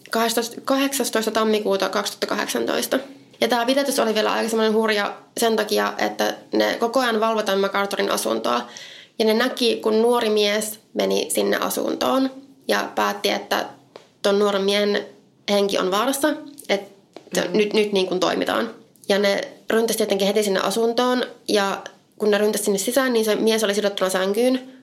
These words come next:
Speaker 1: mutta vahingoittumaton. Mut mulle ei selvinnyt, että oliko se niin kuin ihan siis konsensuaalista sitomista, totta kai se on voinut olla, mutta se olisi to-, todennäköisesti voinut päättyä aika huonosti.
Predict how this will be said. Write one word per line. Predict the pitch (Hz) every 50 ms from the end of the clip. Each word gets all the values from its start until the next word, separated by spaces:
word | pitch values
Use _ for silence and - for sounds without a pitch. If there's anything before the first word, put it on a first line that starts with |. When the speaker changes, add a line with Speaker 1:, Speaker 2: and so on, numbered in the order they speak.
| - -
Speaker 1:
mutta | 190 185 185 - 196 185
vahingoittumaton. | 180 190 208 - - - - - - - - - - 247 247 - - - - - - - - - _ -
Mut | 240 240
mulle | 240 240 247 247 247 240 240
ei | 240
selvinnyt, | 240 262 262 269 247 240 220 208 202 202 - - -
että | - 202 196 - - 208 208 - - - - - - _ _ _
oliko | - 190 202 202
se | - 220 196
niin | 190 190 196
kuin | 190 196 202 -
ihan | - 185 202 208 208 196 - - - 240 - - -
siis | - 220 202 214 - - - - -
konsensuaalista | - 226 226 226 226 220 214 208 208 214 202 214 202 208 214
sitomista, | - 226 220 226 233 240 247 254 - 269
totta | 214 208 202 202 -
kai | 202 202 196
se | 196 202
on | 190 185
voinut | 190 190 190 202 -
olla, | - 214 214 226 233 226 226 - - -
mutta | 208 196 196 190 - 208 196 - - - -
se | - - - 104
olisi | 104 -
to-, | - - - - - -
todennäköisesti | 220 214 214 214 202 214 190 196 - 202
voinut | 190 196 196 190 190 -
päättyä | - 202 190 196 190 - - 226
aika | 214 - - 233 220
huonosti. | 220 - - - 254 262 - 269 254 - - - -